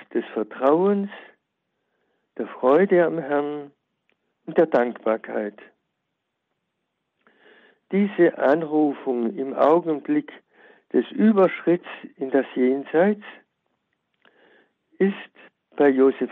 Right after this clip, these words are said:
Ratzinger freilich zugleich die Zusammenfassung seines ganzen Lebens, seiner ganzen Spiritualität. Versuchen wir das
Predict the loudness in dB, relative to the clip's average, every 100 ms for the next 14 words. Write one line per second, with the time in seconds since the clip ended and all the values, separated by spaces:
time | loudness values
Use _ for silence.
0 | -2 -2 -2 -4 2 2 2 -6 _ -4
1 | 0 2 0 -4 -6 -6 -2 -2 0 -2
2 | -6 -12 _ _ _ -20 -20 _ _ -6
3 | -4 -2 -2 0 0 0 -4 -2 -2 0
4 | -4 -6 -6 _ _ _ _ _ _ _
5 | -2 2 2 0 -2 -2 -6 -4 2 4
6 | 4 0 -6 -10 -18 _ _ _ _ _
7 | _ _ -2 2 2 2 2 0 -2 -8
8 | -8 -10 -4 0 0 -2 0 0 0 -2
9 | -2 -2 -4 -10 _ _ _ _ _ _
10 | _ _ _ _ _ _ _ _ _ _
11 | _ _ _ _ _ _ _ -20 -20 _
12 | -2 -2 2 0 0 -4 -2 0 2 2
13 | 2